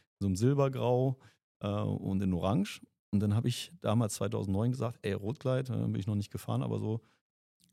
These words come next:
wird sich auch nicht so gut verkaufen, aber ich nehm jetzt mal selber so eine.“ Und dann hab ich zweitausendneun quasi das erste Mal so eine C V O Road Glide gehabt. Und dann haben sie wirklich drei Jahre lang die nur als C V O gehabt,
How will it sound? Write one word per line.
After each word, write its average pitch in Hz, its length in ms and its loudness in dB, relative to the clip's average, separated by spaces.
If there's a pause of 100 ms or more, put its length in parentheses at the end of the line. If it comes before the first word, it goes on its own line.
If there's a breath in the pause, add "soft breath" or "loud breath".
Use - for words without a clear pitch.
(420)
wird 104 160 4
sich 95 160 2
auch 87 60 2
nicht 92 140 2
so - 80 -10
gut 104 140 -4
verkaufen, 110 400 -2
aber 107 80 -2
ich 98 140 -4
nehm 110 140 6
jetzt 98 180 -4
mal 92 100 -2
selber 87 320 -4
so 90 140 -10
eine.“ 92 280 -10 (240)
Und 92 80 -4
dann 95 140 0
hab 104 100 0
ich 107 140 -4
zweitausendneun 101 680 -2
quasi 107 280 -4
das 101 160 -6
erste - 280 -4
Mal 98 180 -2
so 98 100 -6
eine 95 260 -2 (420 soft breath)
C 110 160 0
V 110 220 -2
O 90 140 -2
Road 98 280 -8
Glide 131 340 -2 (180)
gehabt. 135 440 -4
Und 95 180 0
dann 101 220 2
haben 123 200 2
sie 110 140 -6
wirklich 117 460 -6
drei 92 240 -6
Jahre 98 320 -2
lang 160 300 -4 (800)
die 113 80 4
nur 127 180 6
als 135 180 0
C - 160 -2
V 101 140 -2
O 95 180 -2
gehabt, 147 460 -4